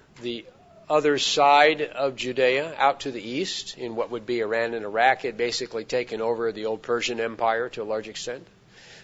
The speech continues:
Parthians were ruled by Scythians. Uh, so the Parthians themselves were Scythian. They were Israelites. They ruled the Persians, they ruled whoever else was out there, but they themselves were Israelites.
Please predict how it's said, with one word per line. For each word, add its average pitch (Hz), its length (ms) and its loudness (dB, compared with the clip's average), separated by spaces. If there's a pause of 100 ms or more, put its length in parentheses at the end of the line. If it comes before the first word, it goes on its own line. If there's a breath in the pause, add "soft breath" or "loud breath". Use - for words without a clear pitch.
Parthians 147 560 4
were 117 120 -2
ruled 123 340 4
by 110 320 2 (260)
Scythians. - 800 -4 (600 soft breath)
Uh, 98 140 -10
so 113 160 -4
the 101 80 -4
Parthians 113 480 4
themselves 120 460 6
were 107 120 -4
Scythian. 110 540 0
They 101 120 -8
were 107 140 -4
Israelites. 95 760 -8 (760 soft breath)
They 110 100 0
ruled 160 280 8
the 131 60 -2
Persians, 120 500 2
they 110 100 0
ruled 131 340 6
whoever 117 380 6
else 113 200 2
was 107 160 -2
out 156 220 8
there, 104 200 0
but 101 220 0
they 123 160 4
themselves 120 540 4
were 110 120 0
Israelites. 98 640 -2